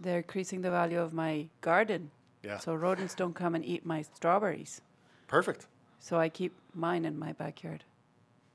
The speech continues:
Speaker 2: Okay. Um, today's resident expert on rattlesnakes is Stephanie Winton. S-, Stephanie, tell me about your,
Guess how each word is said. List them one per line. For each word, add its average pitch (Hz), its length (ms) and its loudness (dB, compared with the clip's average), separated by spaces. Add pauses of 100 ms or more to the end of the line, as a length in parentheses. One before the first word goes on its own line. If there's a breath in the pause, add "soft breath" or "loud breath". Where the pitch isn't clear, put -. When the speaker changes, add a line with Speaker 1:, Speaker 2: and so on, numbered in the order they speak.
(460)
Speaker 2:
Okay. 156 300 6 (560 soft breath)
Um, 139 580 6
today's 160 360 2
resident 147 340 8
expert 143 340 4
on 127 260 6
rattlesnakes 127 680 4
is 117 180 -2
Stephanie 120 400 0
Winton. 117 360 -2 (280)
S-, - 260 -10
Stephanie, 131 500 4
tell 143 260 4
me 135 260 2
about 110 440 -4
your, 110 680 0